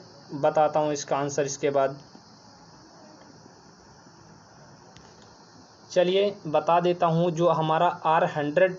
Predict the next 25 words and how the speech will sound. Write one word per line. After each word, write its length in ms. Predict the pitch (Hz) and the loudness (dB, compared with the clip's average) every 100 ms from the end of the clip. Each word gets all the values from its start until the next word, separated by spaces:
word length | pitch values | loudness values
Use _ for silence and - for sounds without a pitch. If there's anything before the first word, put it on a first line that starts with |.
| - - - 160 | -14 -20 -14 -2
रेफ्रिजरेंट 580 | 160 156 185 175 175 175 | 0 2 0 0 -2 -2
नंबर 360 | 170 165 190 | -2 2 2
होता 300 | 170 160 165 | 2 2 0
है, 240 | 160 170 170 - - - - - - - - - - - - - - - - - - - - - 170 | 2 0 -2 -12 -20 -20 -20 -20 -20 -20 -20 -20 -20 -20 -20 -20 -20 -20 -20 -20 -20 -20 -20 -12 -8
इसका 360 | 160 - 214 | -6 0 2
रा-, 260 | 202 180 - | 4 2 0
रासायनिक 540 | 165 165 170 165 196 190 | -2 -2 -2 0 0 0
नाम 240 | 180 170 | 0 0
आप 140 | 170 170 | 0 0
पहले 280 | 160 165 156 | 2 2 0
नोट 260 | 165 151 | -2 -2
करिएगा। 360 | 160 151 151 156 | -2 -2 0 0
ये 220 | 147 185 | 0 0
होता 360 | 185 160 160 160 | 2 0 0 0
है 160 | 160 156 | 0 0
आपका 480 | 156 156 175 180 - - - 190 | -2 0 -2 -2 -6 -20 -10 -6
इथाइल 640 | 190 - 175 180 196 202 196 | -6 -6 -2 2 2 2 0
क्लोराइड, 500 | - 170 165 151 147 147 | -2 2 4 4 2 0
यानी 320 | 160 170 190 | -2 -2 -4
कि 160 | 196 | -4
जो 160 | 175 180 | -2 0
हमारा 380 | 156 151 156 170 | 0 -2 0 0
आर 340 | - 156 165 170 | 0 0 0 0
हंड्रेड 440 | 156 147 185 185 | -4 0 0 2
रेफ्रिजरेंट 760 | 170 156 - 160 160 156 156 | 0 0 -2 -2 -2 -2 -6